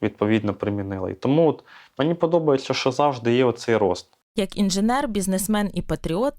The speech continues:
Speaker 2: Артур ставить перед собою і підприємством далекоглядні цілі, а саме запропонувати споживачеві вироби найвищої якості за середньою ціною.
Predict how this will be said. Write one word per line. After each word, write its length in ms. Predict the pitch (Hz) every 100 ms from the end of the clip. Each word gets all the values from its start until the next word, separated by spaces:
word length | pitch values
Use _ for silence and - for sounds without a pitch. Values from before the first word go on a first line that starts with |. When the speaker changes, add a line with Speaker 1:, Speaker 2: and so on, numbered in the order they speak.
| -
Speaker 2:
Артур 380 | 185 208 - 311
ставить 400 | - 247 240 240
перед 220 | - 196
собою 400 | - 180 220 233 -
і 80 | 170
підприємством 880 | 175 - 170 202 254 233 233 226 -
далекоглядні 840 | 165 185 180 170 160 185 185 190
цілі, 420 | - - 165 131 - -
а 100 | -
саме 320 | 208 302 311 277
запропонувати 760 | 226 214 214 220 220 277 269
споживачеві 840 | 247 - 202 190 190 - 226 208
вироби 580 | 185 202 247 214 208 196 -
найвищої 720 | 185 196 226 226 - 180 175
якості 600 | 196 240 226 202 - 151 -
за 180 | 147 170
середньою 540 | - 185 196 190 185
ціною. 520 | 175 202 190 139 -